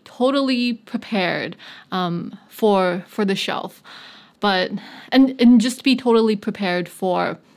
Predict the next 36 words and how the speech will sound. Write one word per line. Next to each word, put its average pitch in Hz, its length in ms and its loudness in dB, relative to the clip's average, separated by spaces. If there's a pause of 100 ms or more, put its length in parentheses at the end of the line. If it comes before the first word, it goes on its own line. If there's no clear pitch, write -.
(320)
each 220 320 -6 (580)
day 190 240 -2
of 175 140 -6
clinic, - 480 -10 (260)
um, 180 320 -2
and 190 140 -6
just 190 160 -8
be 202 100 -4
a 180 40 -6
perfect 208 420 -4
student 214 580 -4 (340)
all 180 140 -2
the 185 100 -4
time. - 400 -12
But 208 140 -6
that's 269 380 -2 (300)
not 240 200 0
possible. - 560 -4 (360)
Um, 175 520 -8
and 226 100 2
you 220 80 6
just 240 200 -2
need 226 280 2
to, 185 560 -4 (360)
need 233 160 -6
to 269 80 -6
find 208 540 2
the 208 100 -2
time 180 500 -6
to, - 420 -8 (840)
to, 208 260 -2
to 233 120 -6
step 240 220 -4
back 196 240 -2
and 202 160 0
say, 175 380 -6